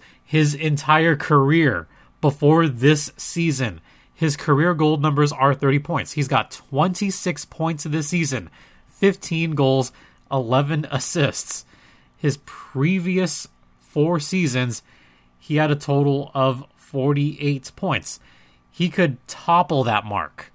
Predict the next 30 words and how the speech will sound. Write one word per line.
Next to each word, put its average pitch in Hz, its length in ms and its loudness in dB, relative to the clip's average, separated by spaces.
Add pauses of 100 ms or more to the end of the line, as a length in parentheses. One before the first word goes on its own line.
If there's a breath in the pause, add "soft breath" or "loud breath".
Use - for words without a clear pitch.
(340)
This 160 160 0
is 185 100 0
already 160 360 4
a 143 100 0
career 139 380 2
year 127 200 4
for 123 160 -4
Troy 131 200 -4
Terry. 107 380 -4 (640 soft breath)
Maybe 220 320 6
he'll 185 220 6
be 160 220 2
the 160 140 4
first 165 340 0
star 160 240 2
next 139 360 -2
week. 143 260 -2 (320 soft breath)
Maybe 151 300 4
we'll 139 260 2
see 139 320 -2
Getzlaf 127 500 0
come 120 300 -4
back 120 300 0
soon. 120 300 -6
Maybe 117 100 -4
we'll 131 180 -2
see 147 180 -2
Henrique 160 340 -2
back 110 260 -2
soon. 87 300 -10